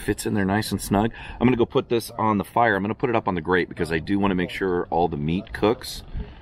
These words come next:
So, uh, it's gonna have to be kinda low and slow, I think is gonna be the way on this, so I don't wanna burn it. Remember to flip it often. Um, like I said, the pie iron is already seasoned. It's already got oil in it. It's ready to go. So I just got that setting up on the grate.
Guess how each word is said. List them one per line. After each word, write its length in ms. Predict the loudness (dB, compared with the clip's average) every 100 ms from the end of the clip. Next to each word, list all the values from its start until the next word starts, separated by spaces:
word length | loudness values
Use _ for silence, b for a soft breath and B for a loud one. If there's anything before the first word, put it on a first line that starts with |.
| B B B -20 -12
So, 440 | 2 4 6 4
uh, 420 | 2 0 0 0 -4 -10 -10 -8
it's 140 | -2
gonna 160 | 2 2
have 160 | 0
to 80 | -2
be 120 | -4
kinda 360 | -2 -2 -2 -6 -2
low 220 | 0 2
and 80 | -2
slow, 320 | -2 -2 -2 -8
I 60 | -10
think 220 | -6 -6
is 120 | -6
gonna 180 | -6 -4
be 100 | -4
the 80 | -2
way 180 | 0
on 160 | 0 -2
this, 160 | -4 -4
so 180 | -2
I 60 | 0
don't 140 | 0
wanna 140 | -2 -2
burn 260 | -2 -2
it. 100 | -2 B B B B
Remember 180 | 0 0
to 80 | 2
flip 240 | 4 4
it 80 | 4
often. 400 | 4 2 -2 -8 b b -18
Um, 200 | -14 -12
like 140 | -12
I 20 | -6
said, 160 | -6
the 80 | -2
pie 140 | 0
iron 180 | 0 0
is 180 | -2 -4
already 200 | -4 -4
seasoned. 480 | -6 -4 -2 -2 -4
It's 140 | -2
already 160 | 0 2
got 180 | 0 0
oil 260 | 0 -2
in 100 | -2
it. 100 | -4
It's 120 | -4 -2
ready 220 | 0 0
to 80 | -2
go. 240 | -2 -4 -10
So 100 | -14
I 40 | -12
just 180 | -6
got 200 | 0 2 4
that 180 | 2
setting 340 | 0 -2 -2 -2
up 140 | 0 0
on 120 | 0
the 40 |
grate. 320 | 2 2 2